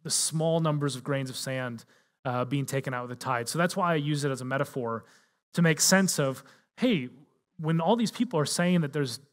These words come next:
democratic backsliding, why aren't I seeing, you know, violence in the streets or tanks? Of course, January sixth was a flashpoint where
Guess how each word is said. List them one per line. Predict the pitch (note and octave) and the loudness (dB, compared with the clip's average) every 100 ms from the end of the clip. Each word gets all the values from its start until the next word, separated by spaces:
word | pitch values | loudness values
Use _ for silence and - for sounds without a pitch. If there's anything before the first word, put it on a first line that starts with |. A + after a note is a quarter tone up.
| _ | _
democratic | D3+ D#3+ D#3+ D#3 C#3+ C#3 - - | 0 0 2 0 -2 -4 -8 -14
backsliding, | D#3+ A3 - - A2+ G#2+ A2+ C3+ - _ _ _ _ | -6 -4 -2 -4 -4 -8 -10 -12 -16 _ _ _ _
why | C3+ D3 G3 | -2 0 2
aren't | G#3 G3 | 2 2
I | F3 | 2
seeing, | - D#3+ C#3+ C#3+ D3 C#3+ - _ - | 2 -2 -2 0 0 -2 -8 _ -10
you | C3 | -6
know, | C3+ | -4
violence | A2+ C#3+ E3+ G3 D3+ - | 0 2 4 2 2 -4
in | |
the | A#2 | -6
streets | - - A2 A2 - - | -8 -10 -12 -10 -10 -10
or | |
tanks? | B2 - A#3 D#3+ | -12 -8 -4 -4
Of | - F#3+ | -4 0
course, | B3+ A3+ | 2 2
January | - G#3 G#3+ E3 | 2 4 4 4
sixth | - G#3+ - | 2 0 0
was | D3+ | -4
a | C3+ | -6
flashpoint | - C#3+ C#3 - D3 C3+ C#3 | 0 0 0 -4 -6 -6 -4
where | C3+ B2+ B2 | 0 0 -2